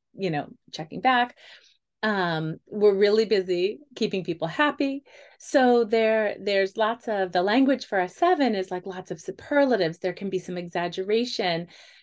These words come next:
In my family, so my family calls me Tina, and they call it, is that a, they say, "Is that a T F?" Meaning, "Is that a Tina factor?"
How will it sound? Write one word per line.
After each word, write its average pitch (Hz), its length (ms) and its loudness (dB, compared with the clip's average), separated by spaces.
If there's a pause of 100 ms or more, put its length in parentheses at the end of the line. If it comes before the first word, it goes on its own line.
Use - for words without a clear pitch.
(120)
In 208 220 0
my 202 260 2
family, 240 560 -2 (240)
so 180 160 -4
my 170 140 0
family 170 260 -4
calls 160 220 -8
me 160 100 -8
Tina, 170 380 -12 (400)
and 170 520 -4
they 180 200 -2
call 170 260 -2
it, 151 220 -2 (120)
is 185 140 -6
that 165 200 0
a, 160 80 -10 (120)
they 156 140 -2
say, 156 280 -6
"Is 165 100 -6
that 196 140 -2
a 262 60 -4
T 202 240 -6
F?" 190 160 -8 (500)
Meaning, 185 340 -2
"Is 175 120 -2
that 196 180 0
a 160 80 0
Tina 226 380 -2
factor?" 156 640 -8